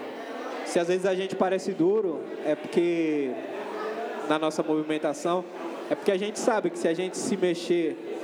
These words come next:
de uma maneira não cuidadosa, a gente pode tomar um tiro. Então, quando um cara protesta isso, e, sei lá, né, mano, as pessoas não entendem ou não fazem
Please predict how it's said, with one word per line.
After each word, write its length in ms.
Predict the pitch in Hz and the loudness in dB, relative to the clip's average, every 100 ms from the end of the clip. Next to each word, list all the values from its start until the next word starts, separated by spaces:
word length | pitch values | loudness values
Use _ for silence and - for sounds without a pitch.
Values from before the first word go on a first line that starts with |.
| - - | -8 -2
de 100 | - | 2
uma 140 | 185 175 | 2 2
maneira 360 | 175 175 170 | 0 0 0
não 120 | 170 175 | 0 2
cuidadosa, 520 | 175 170 160 156 175 | 2 2 2 2 0
a 40 | |
gente 200 | 170 180 | 0 -2
pode 200 | - 175 | 2 2
tomar 200 | 185 185 | 2 0
um 80 | 190 | -2
tiro. 400 | 196 - 165 139 - - - - - - - - - - - - - - - - - | -2 2 2 2 -6 -8 -8 -6 -4 -4 -4 -4 -6 -6 -6 -6 -8 -8 -8 -8 -4
Então, 760 | 156 170 170 170 170 175 170 165 - - - | -2 -2 0 2 2 0 0 -2 -6 -6 0
quando 200 | 185 190 | 2 2
um 60 | |
cara 240 | 190 202 190 | 0 0 0
protesta 580 | 185 180 185 180 190 165 | 0 0 0 0 0 2
isso, 380 | 156 139 - - - - - - - - - - - - - - - - - - - - | 2 0 -4 -8 -8 -10 -10 -8 -8 -8 -10 -10 -10 -10 -8 -8 -8 -8 -6 -6 -6 -2
e, 760 | 151 143 139 139 139 135 135 135 | 0 0 0 0 0 0 -2 -4
sei 220 | - 185 | -2 2
lá, 240 | 190 180 165 | 4 2 2
né, 160 | 151 | 0
mano, 260 | 160 151 127 - - - | 0 0 -2 -4 -8 -2
as 160 | 143 147 | -2 2
pessoas 440 | 180 170 180 175 | 2 2 2 2
não 160 | 175 175 | 0 0
entendem 540 | 170 160 160 175 151 | 0 0 0 2 2
ou 140 | 147 | 2
não 100 | 143 | 0
fazem 400 | 147 160 151 156 | -2 0 2 0